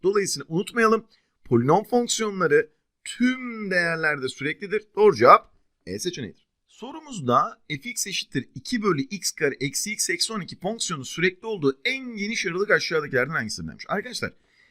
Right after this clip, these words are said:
elimizde ne fonksiyonu var ona bir bakalım. Hatırlarsan bir önceki soruda polinom fonksiyonu vardı ve polinom fonksiyonu tüm sayılarda süreklidir dedik. Fakat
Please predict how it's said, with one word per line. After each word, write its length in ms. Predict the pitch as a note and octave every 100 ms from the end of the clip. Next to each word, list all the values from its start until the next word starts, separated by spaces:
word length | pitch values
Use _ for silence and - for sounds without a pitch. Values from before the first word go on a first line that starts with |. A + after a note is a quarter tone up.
| _ _
elimizde 500 | - C#4+ D4 G#3+ C#3+
ne 100 | G3+
fonksiyonu 480 | C#4 G#3+ G3 F3+ F#3
var 180 | A3+ - -
ona 240 | - C#3 E3+
bir 40 |
bakalım. 380 | D3+ - C#3+ E2+ _ _
Hatırlarsan 680 | - C#3+ G3+ A3+ C4 G3 C3+
bir 80 | C#3
önceki 240 | A3 G3+
soruda 260 | - C#3+ -
polinom 360 | - D3+ F#3+ A3
fonksiyonu 420 | F#3+ F3+ G3+ G3
vardı 200 | D#3 G#2
ve 120 | G2
polinom 320 | - D3 G#3+
fonksiyonu 440 | G#3+ F3 - B2+ A#2 -
tüm 360 | - C#4 C4+
sayılarda 680 | A#3+ G3 E3+ D#3+ D3 A3 C4 _ _ _
süreklidir 580 | - - F3 F3 G2+ E2+
dedik. 140 | D2 _
Fakat 340 | - G3+ G3